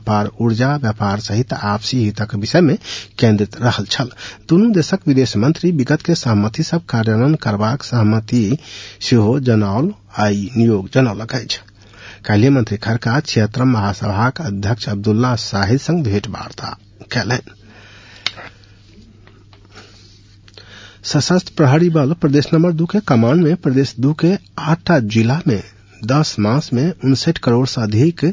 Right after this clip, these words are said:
तस्करीक सामान नियंत्रण में ल भंसार में बुझाओल गेल अछि। सशस्त्र प्रहरी ओहि अवधि में सीमा सुरक्षा संगे सीमा अपराध, सीमा विवाद, तस्करी, हाथ हथियार, लागू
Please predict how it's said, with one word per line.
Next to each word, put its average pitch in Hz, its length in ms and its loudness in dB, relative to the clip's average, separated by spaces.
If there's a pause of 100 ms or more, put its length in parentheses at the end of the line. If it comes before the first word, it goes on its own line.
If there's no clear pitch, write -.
(480)
तस्करीक 147 480 0
सामान 117 440 0
नियंत्रण 127 420 2
में 147 120 2
ल 185 120 0
भंसार 113 480 0
में 107 200 -4
बुझाओल 117 420 0 (200)
गेल 120 240 -2
अछि। - 320 -8
सशस्त्र - 500 -4
प्रहरी 123 460 0
ओहि 117 220 0
अवधि 104 280 2
में 151 160 2
सीमा 117 340 0
सुरक्षा 104 440 -6
संगे 127 360 -2
सीमा 107 320 0
अपराध, 110 500 -2
सीमा 107 360 -2
विवाद, 101 520 -2 (300)
तस्करी, 117 640 0
हाथ 104 400 -6
हथियार, 110 460 -2 (380)
लागू 120 420 4